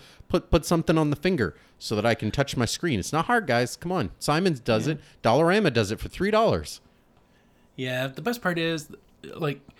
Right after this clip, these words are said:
Speaker 2: because these phones now have fingerprint scanners, now that you still, you still have to take your fucking gloves off now.
Speaker 1: <laughs>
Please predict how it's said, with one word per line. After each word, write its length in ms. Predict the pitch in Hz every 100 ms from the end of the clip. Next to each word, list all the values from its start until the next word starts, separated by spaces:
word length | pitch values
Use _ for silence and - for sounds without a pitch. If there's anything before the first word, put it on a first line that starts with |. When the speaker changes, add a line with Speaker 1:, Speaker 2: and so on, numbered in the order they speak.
| -
Speaker 2:
because 280 | - - 208
these 200 | 185 156
phones 280 | - 160 147
now 120 | 143
have 180 | 123 131
fingerprint 440 | 139 135 147 160
scanners, 460 | 151 151 147 160 123
now 140 | 139
that 100 | 151 131
you 160 | 131
still, 300 | 123 143 139 135
you 140 | 139
still 240 | 123 123 120
have 120 | 127
to 60 | 123
take 260 | - 151
your 80 | 139
fucking 380 | 131 170 - 147
gloves 320 | 120 113 123
off 200 | 156 151
now. 300 | 156 147 180
Speaker 1:
<laughs> 40 | -